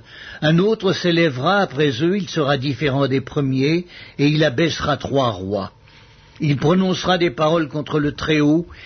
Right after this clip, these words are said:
il opprimera les saints du Très-Haut, et il espérera changer les temps et la loi. Et les saints seront livrés entre ses mains pendant un temps, des temps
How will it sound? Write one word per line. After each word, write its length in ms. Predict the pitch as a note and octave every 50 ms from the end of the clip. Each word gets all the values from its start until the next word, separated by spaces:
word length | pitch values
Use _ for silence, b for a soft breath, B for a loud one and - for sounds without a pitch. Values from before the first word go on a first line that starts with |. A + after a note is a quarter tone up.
| B B B
il 160 | C#3 D3 E3+
opprimera 580 | E3 - - B2 D#3+ E3 D#3 C3+ C3+ D#3 D3+
les 160 | D3+ C#3+ C#3+ B2
saints 280 | - - - D3 D3+
du 160 | C#3 C3+ C3
Très-Haut, 480 | C3 - - C#3+ C#3+ C#3+ C#3+ D3 D#3 D3 B B B B B B B B
et 100 | D#3+ D#3
il 140 | F#3 F#3+ F#3+
espérera 640 | G3+ - - - F#3 F3+ F3+ E3 D3+ E3 F#3 F#3 -
changer 420 | - - E3+ E3+ D#3+ B2+ D#3+ D#3
les 160 | C#3+ D3 C#3
temps 300 | - - E3 D3 C#3+ C3
et 160 | G#2+ C#3 C3+
la 160 | B2+ B2+ C3 B2+
loi. 380 | A#2 A#2 A2+ A#2+ A2 A2 - - B B B B B
Et 60 | E3+
les 160 | D#3 E3 F3+ E3+
saints 240 | - - G#3+ G#3+
seront 320 | G3+ - F#3+ F3 D#3 E3+ D#3+
livrés 460 | D3+ E3 D#3+ D3 C3+ D#3 F3+ E3+ D#3
entre 280 | D#3+ D3 - - D#3+ C#3+
ses 240 | A2+ - D#3 C#3+
mains 280 | C#3 C#3 D3 D3 D3+ - B B B B
pendant 400 | - C#3+ D3+ B2+ E3+ D3+ D3+ B2 -
un 200 | D#3+ D3 C#3+ C3
temps, 360 | A2 - - D#3 C#3+ C#3+ C#3
des 320 | B2+ A2 C#3 D3 C#3+ - -
temps 320 | - C#3 C3 C3+ C3 B2